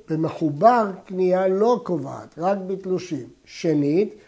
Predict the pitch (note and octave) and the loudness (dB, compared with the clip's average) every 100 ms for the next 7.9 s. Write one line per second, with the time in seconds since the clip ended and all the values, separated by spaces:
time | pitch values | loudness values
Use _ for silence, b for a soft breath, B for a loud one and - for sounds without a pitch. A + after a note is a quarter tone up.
0 | B D3+ F3+ G3 G#3 G3 F#3+ - G#3+ A#3+ | B 0 2 2 0 2 2 2 4 6
1 | A3+ E3 E3 G#3 A3 F#3+ G3 F3+ - F#3 | 4 2 0 -2 -2 -4 -4 -4 -2 0
2 | F#3+ F#3 E3 E3 F3 E3 F3 F3 E3 D3+ | 0 0 -6 -2 -2 0 -2 -2 -4 -4
3 | G#3 G#3+ F#3+ D3+ E3+ D#3+ E3 D3 D#3 D3+ | -2 -2 -2 -6 -4 -4 -4 -4 -4 -4
4 | C#3 C3 A#2+ - - _ _ _ b b | -6 -8 -12 -16 -20 _ _ _ b b
5 | b b b - D#3+ G#3 A3+ G#3+ F#3 F3 | b b b -2 2 4 4 4 4 4
6 | D3+ B2 - - E3+ F3 F#3+ F#3+ F#3 F3+ | 0 -4 -10 -10 0 4 6 6 4 4
7 | A#3 B3 A3+ F#3 F#3+ D#3 C3+ C3+ | 8 8 6 2 0 0 0 -2